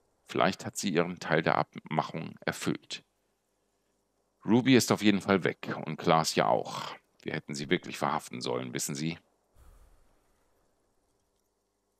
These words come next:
Moment mal, Sie haben nachgesehen, sie ist wirklich?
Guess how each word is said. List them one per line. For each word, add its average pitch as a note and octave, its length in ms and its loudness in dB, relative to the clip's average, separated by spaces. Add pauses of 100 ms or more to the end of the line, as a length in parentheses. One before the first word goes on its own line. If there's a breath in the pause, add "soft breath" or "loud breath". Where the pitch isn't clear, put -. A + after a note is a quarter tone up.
(880)
Moment E2 300 2
mal, C2 180 4
Sie D2+ 140 2
haben E2 120 2
nachgesehen, G2 600 2
sie D#2+ 100 -4
ist C#2+ 200 -4
wirklich? G#2+ 500 2